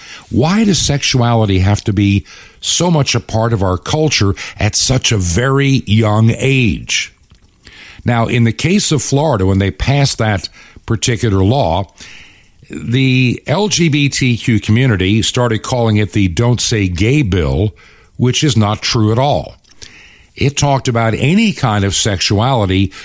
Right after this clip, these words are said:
was not to be discussed with young children. They're not old enough to comprehend ninety percent of what is being pushed at them by the media today. And I know a lot of parents got very upset with Disney because they're one of the first that came out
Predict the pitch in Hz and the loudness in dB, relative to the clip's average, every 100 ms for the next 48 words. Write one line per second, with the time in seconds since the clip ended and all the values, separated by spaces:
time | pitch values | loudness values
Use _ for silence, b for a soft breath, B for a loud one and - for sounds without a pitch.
0 | B 117 110 98 101 107 - 151 127 143 | B -2 0 2 2 0 0 -2 0 0
1 | 123 127 - 82 98 - - 120 127 - | 0 -2 -2 -2 -2 -4 -4 -2 -2 -2
2 | 95 98 95 104 110 - 190 196 127 78 | 0 0 2 2 2 0 0 0 0 -2
3 | 57 - _ _ _ b b b b _ | -4 -12 _ _ _ b b b b _
4 | _ _ - 160 196 175 147 190 143 113 | _ _ -2 2 2 2 2 2 2 2
5 | - 110 - 123 113 104 101 113 107 B | 0 -4 0 0 0 2 2 4 2 B
6 | B B 98 123 147 135 107 101 - 147 | B B -2 0 2 2 2 0 2 0
7 | 107 107 104 85 110 98 - - 117 - | 0 0 0 0 2 0 0 -2 -2 -2
8 | - - 117 - 104 95 95 98 104 165 | -6 -2 -2 0 0 0 0 2 2 4
9 | 131 95 - 139 123 185 - - - _ | 4 2 2 0 0 -2 -4 -8 -16 _
10 | _ _ _ B B B B B B B | _ _ _ B B B B B B B
11 | B - 117 127 151 156 120 127 - 151 | B -6 0 2 2 2 2 0 -2 -2
12 | 165 113 113 - 104 87 104 120 107 - | 0 0 0 0 -2 0 0 2 0 0
13 | - 120 101 92 85 131 143 117 101 95 | -2 -2 -2 -2 0 0 2 2 0 0
14 | 104 92 131 117 90 - 147 139 - 110 | 0 0 2 0 0 -2 -2 -2 -2 -2
15 | 127 107 131 131 120 | 0 0 0 0 -4